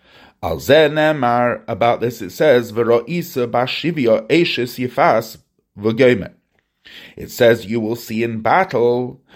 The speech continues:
the eshes yifas toyar." Parenthesis, "V'ay ma shekosev b'divrei Maaseh im lo seidi be'inyan v'rochel hoise yifas toyar."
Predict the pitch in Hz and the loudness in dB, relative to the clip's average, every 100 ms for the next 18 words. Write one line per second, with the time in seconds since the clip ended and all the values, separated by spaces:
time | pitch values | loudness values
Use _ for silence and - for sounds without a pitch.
0 | _ - 139 - 123 - 120 135 123 123 | _ -2 -2 2 0 0 -6 -6 -4 -4
1 | 123 - 107 95 - _ _ _ _ _ | -6 2 2 2 -2 _ _ _ _ _
2 | _ _ _ _ _ _ _ _ 131 117 | _ _ _ _ _ _ _ _ 4 4
3 | 110 104 - 101 - - - - 143 160 | 4 -4 -6 -8 -8 -14 -12 -2 -2 0
4 | 139 131 - 147 143 127 110 123 104 104 | -4 -4 -2 -2 0 -2 -2 -4 -4 -2
5 | 123 143 143 120 113 110 101 107 101 101 | 0 -2 -2 -2 -4 -4 -4 -2 -2 -4
6 | - 143 135 127 110 - 143 123 104 95 | -2 -2 0 -2 -2 -4 -2 -2 -4 -2
7 | 107 139 123 117 120 123 110 107 95 98 | 2 2 0 -2 -2 -2 -6 -6 -4 -6
8 | - 82 82 110 | -6 -4 -4 -6